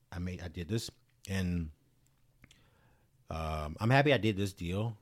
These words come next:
because, like, it's, it was, like, the, the biggest one I've ever done, and I did it on my own because I, I was, I wanted to do it, make this deal happen, like, without, like, having any kind of representation other than myself.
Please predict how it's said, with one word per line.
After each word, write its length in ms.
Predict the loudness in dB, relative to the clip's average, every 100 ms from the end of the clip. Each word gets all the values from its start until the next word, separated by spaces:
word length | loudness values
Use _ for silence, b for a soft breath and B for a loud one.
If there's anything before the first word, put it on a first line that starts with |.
| _ -10
because, 260 | -6 -4
like, 140 | -4 -6
it's, 160 | -6
it 180 | -6 -6
was, 240 | -8 -12 _ _
like, 120 | -12
the, 100 | -12 -14 -18 _ _ _ _ -10
the 80 |
biggest 300 | -4 -4 -2
one 120 | -4 -4
I've 80 |
ever 180 | -4 -6
done, 380 | -8 -6 -4 -6 -10 _ _ _
and 380 | -2 -2 -2 -4 -8
I 100 | -8
did 200 | -6 -6
it 100 | -4
on 160 | -6
my 140 | -6 -8 -8
own 380 | -6 -4 -4 -4 b b b b b
because 300 | -8 -6 -4
I, 180 | -4 -4 -6
I 160 | -4 -2
was, 380 | 0 -2 -4 -12 b b -4
I 80 | 0
wanted 200 | 2 2
to 60 |
do 200 | 2 2
it, 200 | 2 0 -10 _ _ _ _ _
make 160 | -8 -6
this 120 | -6
deal 160 | -4 -2
happen, 260 | -2 -4 -6
like, 140 | -6
without, 440 | -8 -4 -4 -4
like, 120 | -8 -8
having 280 | -6 -4
any 100 | -6 -4
kind 120 | -4
of 60 |
representation 640 | -4 -6 -10 -8 -8 -6 -6
other 160 | -4 -6
than 160 | -6
myself. 540 | -8 -10 -8 -6 -6